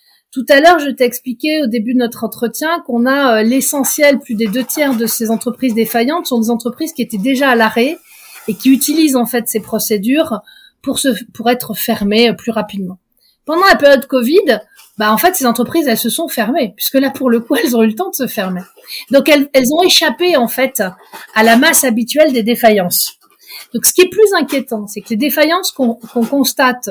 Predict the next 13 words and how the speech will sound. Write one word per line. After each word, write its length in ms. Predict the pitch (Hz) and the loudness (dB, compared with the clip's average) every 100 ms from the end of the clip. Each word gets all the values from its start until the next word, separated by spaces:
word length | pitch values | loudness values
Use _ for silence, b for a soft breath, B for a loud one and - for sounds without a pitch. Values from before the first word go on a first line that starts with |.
| - | -12
et 120 | 208 202 | -12 -10
qu'on, 500 | 214 208 202 190 - | -6 -4 -6 -8 -10
qu'on 140 | 214 | -10
traite 400 | 214 285 277 - 185 - - - - 185 | -6 -4 -4 -6 -10 -12 -16 -14 -4 -4
depuis 360 | 226 - 285 | -2 -2 2
maintenant 360 | 269 226 262 262 | 2 2 2 2
une 80 | 240 | 4
remontée 420 | 226 233 233 277 | 4 4 2 -4
progressive 580 | 277 220 233 226 302 247 | -2 0 0 0 -2 -2
depuis 240 | 233 240 | -2 0
deux 100 | 240 | 4
mille 180 | 240 220 | 4 4
vingt-deux, 440 | 233 226 247 320 | 4 4 4 2